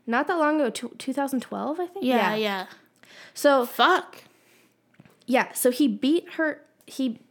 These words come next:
Speaker 1: uh, bludgeoned her to death with a two-by-four.
Speaker 2: Holy fuck.
Speaker 1: And then after that, you know what he did?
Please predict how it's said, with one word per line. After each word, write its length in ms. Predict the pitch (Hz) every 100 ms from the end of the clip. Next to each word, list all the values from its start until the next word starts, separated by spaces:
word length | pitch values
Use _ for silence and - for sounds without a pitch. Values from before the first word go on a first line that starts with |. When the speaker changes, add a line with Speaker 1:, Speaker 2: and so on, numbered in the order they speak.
| _ -
Speaker 1:
uh, 260 | 233 214
bludgeoned 600 | 196 226 233 277 330 339
her 140 | 254 233
to 140 | 240
death 400 | 196 196 180 -
with 160 | 226 240
a 40 |
two-by-four. 580 | 233 233 185 175 - 170
Speaker 2:
Holy 540 | - 294 269 208 175 160
fuck. 460 | - - 240 202 - - -
Speaker 1:
And 200 | 262 240
then 240 | 269 247
after 440 | - 226 349 - 233
that, 340 | 190 170 170 _ -
you 100 | 220
know 100 | 240
what 100 | 269
he 160 | 294
did? 240 | 302 339